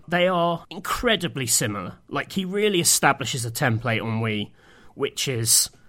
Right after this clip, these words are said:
all the copy abilities you know and love, but he, all of them have, like, proper move sets. So more so than even Superstar, everything here does multiple things. So there's, like, a, a real fun experimenting with every power.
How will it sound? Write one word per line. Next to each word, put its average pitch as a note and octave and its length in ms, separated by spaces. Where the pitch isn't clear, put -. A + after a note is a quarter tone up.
all G#3+ 200
the A3 120
copy F3 360
abilities A#2+ 520
you A#2+ 80
know B2 160
and A#2 160
love, G#2 360
but B2 200
he, D#3 380
all F#3+ 240
of - 80
them C#3 180
have, A#2+ 300
like, A#2+ 180
proper C3 300
move A2+ 260
sets. - 320
So D3+ 160
more F#3 340
so C#3+ 240
than C#3+ 200
even C#3+ 300
Superstar, A#2 720
everything D3 460
here A2+ 380
does D3 240
multiple B2 420
things. G#2+ 460
So A#2+ 160
there's, A#2 180
like, A#2 140
a, A#2 160
a C3 80
real D#3 240
fun B2 400
experimenting A#2 720
with A2+ 100
every A2+ 300
power. A#2 420